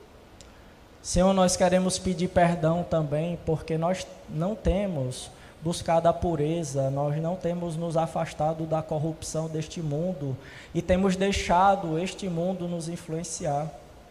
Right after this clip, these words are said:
Nós queremos pedir perdão, Deus, também porque, em vez de nós iluminarmos, nós temos ofuscado a nossa luz, muitas vezes para benefício próprio,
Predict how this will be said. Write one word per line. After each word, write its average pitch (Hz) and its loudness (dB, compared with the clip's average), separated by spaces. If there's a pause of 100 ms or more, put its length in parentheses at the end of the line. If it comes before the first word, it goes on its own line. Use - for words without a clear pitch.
(920)
Nós 196 4
queremos 226 4
pedir 214 -2
perdão, 214 8
Deus, 175 0
também 190 2
porque, 185 0 (840)
em 190 0
vez 190 4
de 196 0
nós 190 6
iluminarmos, 185 2
nós 170 0
temos 175 -4
ofuscado 160 0 (160)
a 151 -2
nossa 156 0
luz, 156 -6 (340)
muitas 170 2
vezes 165 -2
para 170 2
benefício 165 -2
próprio, 143 -2